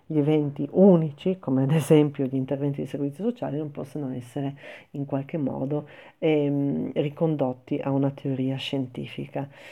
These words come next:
eh, dalla cui analisi appunto vanno poi a, ehm, a, eh, crearsi delle, eh, delle ipotesi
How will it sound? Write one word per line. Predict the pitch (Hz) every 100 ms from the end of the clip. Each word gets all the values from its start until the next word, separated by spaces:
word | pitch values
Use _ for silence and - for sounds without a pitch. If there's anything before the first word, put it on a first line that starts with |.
| - -
eh, | 165 156
dalla | 170 190 202
cui | 202 214
analisi | 185 214 143 160 226
appunto | 277 196 139 147 202 180
vanno | 151 135 135 135 139
poi | - 143 143 143 -
a, | 180 180 180 -
ehm, | 151 139 135 135 135 139 139 - 143 - - 143 - - - 151 160 - - -
a, | 147 143 - 165
eh, | 147 -
crearsi | - 160 151 127 139 - 208 240 240 - - - - _
delle, | 180 175 160 143 135 135 135 -
eh, | 147 139 135 135 135 131 147 - -
delle | - 143 147
ipotesi | 190 - 127 - 151 147 262 302